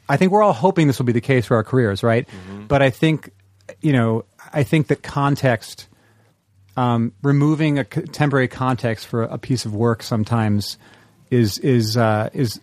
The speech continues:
Speaker 1: is the only way to really appreciate
Speaker 2: Mm-hmm.
Speaker 1: what it is. And you'd like to hope that your work falls into that category, that when somebody listens to this later and they're not like, "Yeah, that guy comes in the coffee shop, I fucking hate him. Uh,
Speaker 2: Right.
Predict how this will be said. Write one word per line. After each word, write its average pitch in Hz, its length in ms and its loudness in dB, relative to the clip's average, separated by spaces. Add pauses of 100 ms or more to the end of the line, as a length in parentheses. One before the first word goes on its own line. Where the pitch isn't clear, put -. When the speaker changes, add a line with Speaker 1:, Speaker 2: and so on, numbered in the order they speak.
Speaker 1:
is 123 220 -2
the 127 120 2
only 139 340 6
way 120 240 6
to 117 140 -2
really 113 220 2
appreciate 104 720 0
Speaker 2:
Mm-hmm. 127 420 -6
Speaker 1:
what 123 140 4
it 120 100 2
is. 107 140 0
And 139 120 4
you'd 139 140 2
like 165 180 2
to 143 80 -2
hope 180 320 0
that 131 160 0
your 135 300 2
work 117 320 -2
falls 123 300 2
into 117 120 2
that 113 160 -2
category, 110 500 -2
that 107 140 -6
when 120 140 -6
somebody 160 220 0
listens 143 280 -2
to 135 120 -2
this 120 200 -4
later 123 460 0 (340)
and 135 180 0
they're 131 120 4
not 127 340 2
like, 113 280 -4 (240)
"Yeah, 196 180 2
that 190 120 4
guy 185 160 2
comes 156 180 2
in 131 60 4
the 127 60 2
coffee 131 300 2
shop, 120 200 2
I 120 60 2
fucking 120 260 0
hate 113 200 2
him. 110 180 -2
Uh, - 40 -6
Speaker 2:
Right. 110 360 0